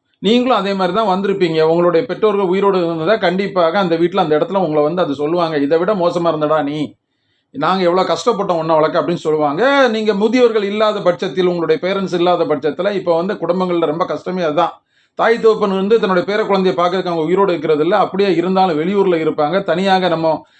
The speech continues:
தனி ரூம் எடுத்திருப்போம், ஆபீஸ் காரணமாக தனியா இருப்போம். இந்த மாதிரி காலகட்டத்துல அந்த பிள்ளைக்கு அரவணைப்பு இருக்க யாருமே இருக்க மாட்டாங்க சூழ்நிலை. தன்னுடைய ஆபீஸ் வேலை பழுதா இருக்கும், வீட்ல உள்ள வேலைகள்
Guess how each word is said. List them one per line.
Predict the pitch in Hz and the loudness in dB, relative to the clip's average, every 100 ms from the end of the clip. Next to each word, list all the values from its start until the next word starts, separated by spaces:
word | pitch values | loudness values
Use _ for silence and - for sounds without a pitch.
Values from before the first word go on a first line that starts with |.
| _ | _
தனி | - 190 226 | -6 -2 -2
ரூம் | 220 226 | 0 -2
எடுத்திருப்போம், | 196 170 156 170 196 | 0 0 0 2 2
ஆபீஸ் | 185 214 196 - | 2 0 -2 -2
காரணமாக | 175 170 170 160 170 | 0 0 0 0 0
தனியா | 185 175 202 196 | 0 0 0 0
இருப்போம். | 160 151 175 | 0 0 -2
இந்த | 170 | -2
மாதிரி | 175 214 180 | 0 0 2
காலகட்டத்துல | 180 175 160 156 | 0 0 0 0
அந்த | 196 180 | 0 0
பிள்ளைக்கு | - 190 202 165 | -2 -2 0 2
அரவணைப்பு | 165 196 185 165 | 2 0 -2 0
இருக்க | 151 147 180 185 | -2 0 -2 0
யாருமே | 151 165 185 170 | 2 2 0 -2
இருக்க | 156 226 220 | 0 -2 -2
மாட்டாங்க | 180 151 151 147 | -2 0 0 -2
சூழ்நிலை. | 135 139 131 143 - _ _ _ _ _ _ - | -4 -4 0 -2 -4 _ _ _ _ _ _ -4
தன்னுடைய | 262 262 247 | -2 2 2
ஆபீஸ் | 220 277 294 277 | 2 0 0 -2
வேலை | 254 247 247 | 0 2 2
பழுதா | 220 233 240 | 4 4 4
இருக்கும், | 226 214 196 254 | 2 0 -2 -2
வீட்ல | 233 202 226 | -2 0 2
உள்ள | 214 214 208 | 4 4 4
வேலைகள் | 185 226 233 214 208 190 | 4 2 2 0 -2 -6